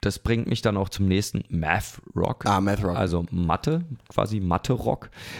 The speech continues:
Speaker 1: ähm, wo es halt vor allem um sehr komplexe, äh, ähm, Rhythmen, Takte und so weiter geht. Also so dieses ganze,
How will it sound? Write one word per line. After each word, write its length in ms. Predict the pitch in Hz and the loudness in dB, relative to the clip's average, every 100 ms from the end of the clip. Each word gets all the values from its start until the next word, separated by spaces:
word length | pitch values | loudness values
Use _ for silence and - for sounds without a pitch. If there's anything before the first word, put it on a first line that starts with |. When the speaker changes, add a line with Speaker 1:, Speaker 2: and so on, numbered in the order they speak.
| 107 - | -12 0
Speaker 1:
ähm, 320 | 101 98 98 - | 2 2 0 -2
wo 360 | 90 92 95 | -4 0 0
es 240 | 98 - - | 0 -4 0
halt 260 | 98 92 | 0 0
vor 200 | - 98 | 0 2
allem 200 | 101 101 | 2 2
um 160 | 95 95 | 0 0
sehr 240 | 95 92 | 2 2
komplexe, 560 | 92 95 90 92 - 98 90 87 - 90 90 90 50 - | 0 0 0 -2 0 0 2 0 0 0 0 0 0 -2
äh, 40 | |
ähm, 540 | 90 95 - - - - - - 64 | -2 -4 -4 -6 -10 -14 -16 -16 -8
Rhythmen, 840 | 107 107 113 113 98 95 92 92 | -2 0 0 2 2 0 0 -2
Takte 460 | - 95 - 95 90 | -4 -6 0 0 2
und 200 | 95 92 | 0 2
so 80 | 95 | 2
weiter 240 | 90 90 | 4 2
geht. 240 | 87 85 - | 0 -2 -2
Also 280 | 82 80 87 | -4 -2 -2
so 20 | |
dieses 300 | 82 78 78 | -2 -6 -4
ganze, 840 | 90 87 90 90 87 90 85 87 | -4 0 0 0 -2 -2 -2 -2